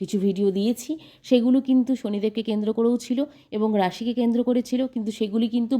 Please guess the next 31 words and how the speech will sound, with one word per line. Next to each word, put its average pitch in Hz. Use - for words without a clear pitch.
ভালো 202
অবস্থানের 185
ক-, 170
কথা 175
বলে 170
এবং 226
যে 214
কোনো 240
ক্ষেত্রে, 233
আহ, 190
যেই 208
যেই 233
রাশির 202
ভালো 185
হতে 233
চ-, 240
ভালো 185
সময় 208
আসতে 202
চলেছিল 202
সেইটি 196
নিয়েই 196
কিন্তু 208
ভিডিও 165
ছিল। -
কিন্তু 214
আজকের 208
ভিডিও 262
কিন্তু 247
সম্পূর্ণ 220
অত্যন্ত 233